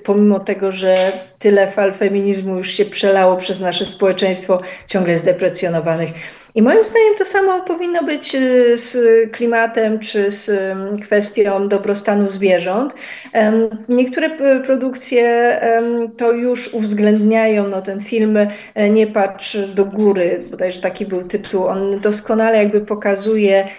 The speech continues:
i ślepotę klimatyczną, i manipulację polityczną, i takie, e, taki egoizm, typowy egoizm człowieka.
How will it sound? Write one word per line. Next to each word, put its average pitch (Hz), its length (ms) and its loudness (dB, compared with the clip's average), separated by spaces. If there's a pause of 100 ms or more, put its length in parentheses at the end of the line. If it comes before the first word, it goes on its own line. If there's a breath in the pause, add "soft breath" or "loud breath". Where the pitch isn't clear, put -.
i 214 80 -6
ślepotę 220 580 0
klimatyczną, 208 1000 -2
i 208 140 0
manipulację 208 880 2
polityczną, 208 920 -2
i 214 120 -4
takie, 202 360 -2
e, 214 140 -2
taki 208 380 -4
egoizm, 190 760 0
typowy 202 480 -2
egoizm 190 540 -4
człowieka. 180 720 -4